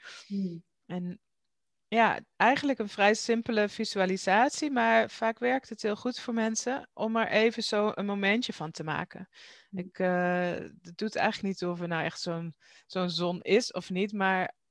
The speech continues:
Speaker 2: onze verbeeldingskracht is heel sterk.
Speaker 1: Hmm.
Speaker 2: Dus, eh, dat is nog een, een tip die, die soms werkt voor mensen.
Speaker 1: Ja, ik werk dan met ruimtebewustzijn. Dus het, het bewustzijn van je eigen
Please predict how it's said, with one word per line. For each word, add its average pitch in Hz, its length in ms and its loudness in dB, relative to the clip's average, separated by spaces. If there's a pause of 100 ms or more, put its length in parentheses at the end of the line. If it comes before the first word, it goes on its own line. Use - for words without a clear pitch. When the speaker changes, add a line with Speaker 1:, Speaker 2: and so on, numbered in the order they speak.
(180)
Speaker 2:
onze 190 360 -6
verbeeldingskracht 190 840 -2
is 165 120 -10
heel 165 160 -8
sterk. 175 440 -6 (540)
Speaker 1:
Hmm. 190 280 -12 (220)
Speaker 2:
Dus, 185 300 -6
eh, 175 440 -2 (300)
dat 196 160 -8
is 196 160 -10
nog 185 240 -6
een, 175 180 -10 (360)
een 185 300 -8
tip - 280 -8
die, 185 480 -6
die 185 120 -12
soms 185 340 -10
werkt 170 360 -8
voor 175 140 -14
mensen. 160 460 -12 (1000)
Speaker 1:
Ja, 233 120 -14
ik 220 180 -8
werk 254 320 -2
dan 202 120 -6
met 196 140 -6
ruimtebewustzijn. 175 1000 -8
Dus 165 120 -12
het, 190 140 -16 (280)
het 185 180 -20
bewustzijn 202 560 -8
van 196 260 -8
je 190 140 -8
eigen 202 460 -12